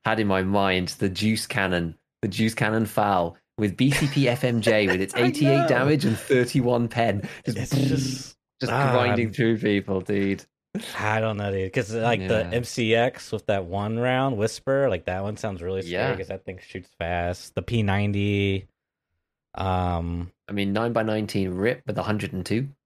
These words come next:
Speaker 2: <sighs> I mean, that just sounds
Speaker 1: Out of, like, an
Speaker 2: really
Speaker 1: M P five S D. <sighs> Sounds spicy, man.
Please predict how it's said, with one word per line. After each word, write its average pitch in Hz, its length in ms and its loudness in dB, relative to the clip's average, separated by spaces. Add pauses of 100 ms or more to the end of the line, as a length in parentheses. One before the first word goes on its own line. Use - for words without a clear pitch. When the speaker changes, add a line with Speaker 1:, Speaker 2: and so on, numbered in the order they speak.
(380)
Speaker 2:
<sighs> - 260 -8
I 107 100 -8
mean, 98 200 -6
that 95 160 -4
just - 240 -8
sounds 117 280 -2
Speaker 1:
Out 107 360 2
of, 110 80 4
like, 101 160 2
an 101 60 2
Speaker 2:
really 101 120 4
Speaker 1:
M - 20 0
P 104 140 0
five 101 280 2
S 98 180 0
D. 120 380 0
<sighs> - 720 -16
Sounds 85 200 -4
spicy, 90 380 0
man. 80 340 -4